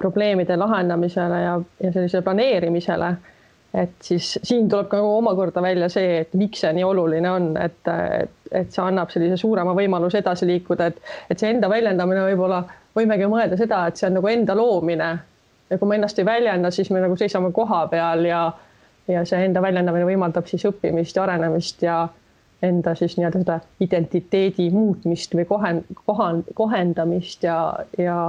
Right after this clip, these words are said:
ehk siis see ausus ongi võimalik, kui me teame, kes me oleme ja, ja mida me väärtustame ja,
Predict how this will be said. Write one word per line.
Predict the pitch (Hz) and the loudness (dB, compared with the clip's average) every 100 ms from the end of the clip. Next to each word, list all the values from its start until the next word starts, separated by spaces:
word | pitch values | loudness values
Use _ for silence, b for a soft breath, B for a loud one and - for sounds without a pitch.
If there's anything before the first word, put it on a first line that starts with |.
| 175 b b b b _ - | -4 b b b b _ -10
ehk | 185 - | -8 -4
siis | - - | -4 -2
see | 185 | -2
ausus | 196 185 180 175 202 | 0 0 0 0 0
ongi | 185 175 180 175 _ _ _ _ _ _ - | 0 0 0 -4 _ _ _ _ _ _ -2
võimalik, | 247 240 196 185 208 | 0 2 0 0 0
kui | |
me | 208 | 0
teame, | 226 294 247 190 | 2 0 2 0
kes | 208 208 | -2 0
me | 214 | 0
oleme | 214 208 208 | 2 2 2
ja, | 214 220 220 B B - | 2 0 -2 B B -2
ja | |
mida | 208 226 233 | 0 2 2
me | 220 | 2
väärtustame | 320 - 180 - 175 175 175 | 0 -2 -6 -4 -2 0 2
ja, | 175 | 0